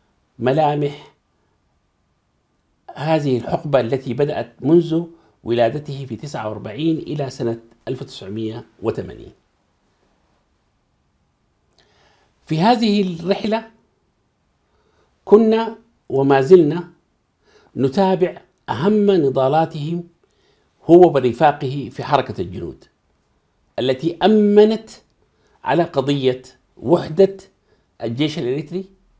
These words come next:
إلغاء المناطق، الوصول إلى المؤتمر الوطني من أجل انتخاب قيادة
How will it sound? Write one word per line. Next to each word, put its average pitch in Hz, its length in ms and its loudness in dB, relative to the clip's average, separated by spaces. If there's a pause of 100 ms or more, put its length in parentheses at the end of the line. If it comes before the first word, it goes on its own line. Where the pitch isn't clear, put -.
(640)
إلغاء 127 480 4
المناطق، 131 680 -2 (840)
الوصول 135 560 2
إلى 156 260 -6
المؤتمر 143 680 2 (680)
الوطني 180 600 2 (420)
من 143 200 -2
أجل 220 260 -2
انتخاب 143 440 -2
قيادة 143 680 -2